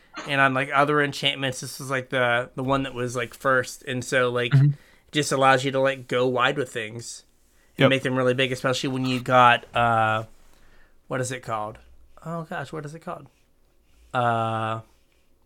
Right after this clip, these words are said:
Speaker 1: uh, gosh. Winding
Speaker 2: Walking Ballista?
Speaker 1: Constrict-, uh, Winding, Walking Ballista and Winding Constrictor later on.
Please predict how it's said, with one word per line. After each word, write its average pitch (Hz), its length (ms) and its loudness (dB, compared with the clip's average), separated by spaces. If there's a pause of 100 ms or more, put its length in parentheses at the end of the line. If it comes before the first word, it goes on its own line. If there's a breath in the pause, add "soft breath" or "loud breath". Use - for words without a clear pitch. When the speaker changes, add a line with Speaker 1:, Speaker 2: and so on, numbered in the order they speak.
(800)
Speaker 1:
uh, 113 320 -4
gosh. - 580 -4 (880)
Winding 147 360 6
Speaker 2:
Walking 143 80 6
Ballista? 143 240 8
Speaker 1:
Constrict-, - 340 -2
uh, 170 200 2
Winding, 185 500 4
Walking 180 320 4
Ballista 175 220 -2
and 156 120 0
Winding 165 300 2
Constrictor 131 680 -6
later 117 280 -4
on. 110 220 -4